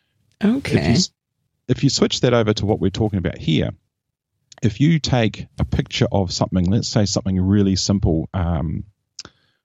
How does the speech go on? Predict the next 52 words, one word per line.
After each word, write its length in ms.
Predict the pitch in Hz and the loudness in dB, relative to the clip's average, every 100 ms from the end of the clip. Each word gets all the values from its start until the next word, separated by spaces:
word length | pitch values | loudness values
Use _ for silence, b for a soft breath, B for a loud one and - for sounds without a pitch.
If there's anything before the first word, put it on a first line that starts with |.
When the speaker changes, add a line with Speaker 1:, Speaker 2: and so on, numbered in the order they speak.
| - | -4
Speaker 2:
like, 220 | 120 - | -2 0
uh, 160 | 120 92 | -2 0
the 220 | 101 92 | 0 2
Luxo 400 | 120 - 123 104 | 2 0 0 2
lamp 300 | 107 85 - | 2 0 -2
from 160 | 82 78 | -6 -4
Pixar, 480 | - - - - - - | -4 -2 -4 -4 -10 -12
for 100 | - | -6
Speaker 1:
Mm-hmm. 0 | |
Speaker 2:
example, 460 | 82 - 71 - - | -2 -2 -2 -4 2
Speaker 1:
Mm-hmm. 240 | 180 160 226 | 4 4 2
Speaker 2:
you 80 | 139 | 0
can 120 | 170 | 2
take 180 | - 147 | 2 0
a 60 | 120 - | -2 2
photo 360 | 120 110 92 | 4 4 4
of 120 | 85 - | 2 -4
a 60 | 87 | -6
lamp 420 | 87 92 80 - 101 | -2 -2 -2 -4 0
and 100 | 98 | 2
you've 160 | 92 | 2
got 220 | 101 98 - _ | 2 0 -2 _
a 60 | 95 | -8
photo 460 | 92 117 123 104 107 | 0 2 4 4 2
of 220 | 92 107 | 0 0
the 120 | 110 | 0
lamp 320 | 90 92 - | 2 0 -2
from 280 | - 113 113 | -4 0 2
that 140 | 98 | 2
angle, 460 | 87 87 87 85 82 _ _ _ _ _ _ _ _ - | 0 0 0 -2 -4 _ _ _ _ _ _ _ _ -2
and 100 | 90 | -2
that's 200 | - 98 | 0 -2
it. 100 | - - _ - | -4 -8 _ -10
It's 140 | - - | -8 -4
just 220 | 104 - | -4 -4
the 60 | 92 | -4
photo 260 | 110 92 | 0 0
of 100 | 85 | 0
one 200 | 82 98 | 0 0
lamp. 280 | 90 92 82 | 2 2 0
And 100 | 87 | -2
if 60 | 85 | -2
that 160 | 120 - | -2 0
lamp's 260 | 110 - | 0 0
got 120 | 113 | -2
a 20 | 101 | -2
little 180 | 110 92 | -2 -2
dent 240 | 120 120 120 | 0 0 2
in 120 | 110 | 0
one 200 | 110 98 | 0 0
corner, 380 | - 107 98 90 | 0 2 4 2
then 460 | 101 92 87 87 | 2 2 2 0